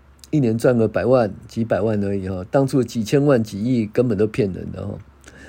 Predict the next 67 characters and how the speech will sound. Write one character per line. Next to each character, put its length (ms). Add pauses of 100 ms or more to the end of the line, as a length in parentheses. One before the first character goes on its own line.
(180)
所 220
以 60
呢， 260
这 180
就 160
是 300
说， 320
哎， 300 (420)
钱 300
怎 100
么 140
办 280
呢？ 440 (320)
我 160
必 320
须 400
要 260
赚 320
钱， 240
可 120
是 40
赚 260
钱 220
我 180 (140)
必 180
须 200
要 100
把 140
应 200
收 140
账 140
款 120
冲 240
掉， 220
我 260
必 140
须 160
把 180
应 140
收 160
账 160
款 140
冲 240
掉， 240
我 120
就 140
必 160
须 140
要 100
有 80
现 300
金， 260 (260)
可 140
是 0
现 240
金 160
那 100
么 140
多， 300
我 200
必 280
须 120
要 80
去 160
处 220
理 140
它， 260